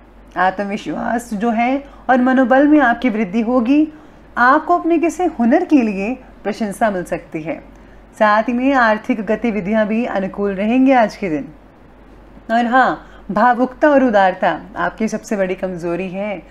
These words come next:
जिसका जो है बाकी लोग आज के दिन फायदा उठा सकते हैं। वैसे तो उठाते हैं, लेकिन आज के दिन ज़रा संभल कर रहिएगा।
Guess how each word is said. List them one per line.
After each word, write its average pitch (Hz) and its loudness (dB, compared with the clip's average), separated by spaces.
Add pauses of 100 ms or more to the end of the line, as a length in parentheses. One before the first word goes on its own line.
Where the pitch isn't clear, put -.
(340)
जिसका 247 2
जो 294 4
है 311 6
बाकी 196 2
लोग 277 2
आज 208 2
के 214 -4
दिन 196 -6 (180)
फायदा 185 4
उठा 170 -4 (160)
सकते - -8
हैं। 156 -8 (480)
वैसे 190 4
तो 247 0
उठाते 240 2
हैं, 302 6
लेकिन 294 6
आज 254 2
के 277 2
दिन 262 4
ज़रा 240 0
संभल 190 -2
कर 185 0
रहिएगा। 165 -4